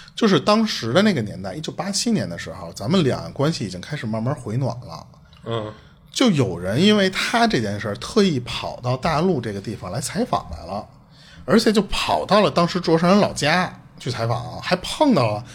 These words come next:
Speaker 1: 卓长人的，就是父老乡亲，那些当时的邻，邻，邻里街坊的那些人，就问，然后结果一问才发现说，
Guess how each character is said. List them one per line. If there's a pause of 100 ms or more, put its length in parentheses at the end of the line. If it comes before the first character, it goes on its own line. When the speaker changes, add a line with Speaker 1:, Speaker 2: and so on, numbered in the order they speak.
(240)
Speaker 1:
卓
长
人
的， (240)
就
是
父
老
乡
亲，
那
些
当
时
的 (520)
邻，
邻，
邻
里
街
坊
的
那
些
人，
就
问， (220)
然
后
结
果 (140)
一
问
才
发
现
说，